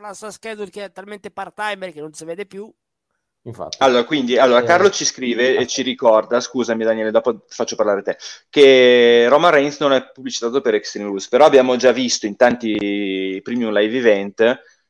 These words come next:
Speaker 3: che Roman Reigns non vi ha partecipato, ma era comunque ancora campione,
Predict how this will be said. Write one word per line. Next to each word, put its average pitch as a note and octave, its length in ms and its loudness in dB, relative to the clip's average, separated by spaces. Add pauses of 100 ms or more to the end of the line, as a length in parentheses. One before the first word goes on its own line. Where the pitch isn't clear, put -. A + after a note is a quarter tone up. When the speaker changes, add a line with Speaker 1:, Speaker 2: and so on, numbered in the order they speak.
(320)
Speaker 3:
che A#2 360 2
Roman A#2 300 4
Reigns A2+ 260 2
non A2+ 180 -4
vi G#2+ 120 -2
ha A#2 80 4
partecipato, G2+ 840 0
ma G#2 120 -4
era G2 140 -2
comunque A2 380 -4
ancora G#2 280 0
campione, F#2+ 720 0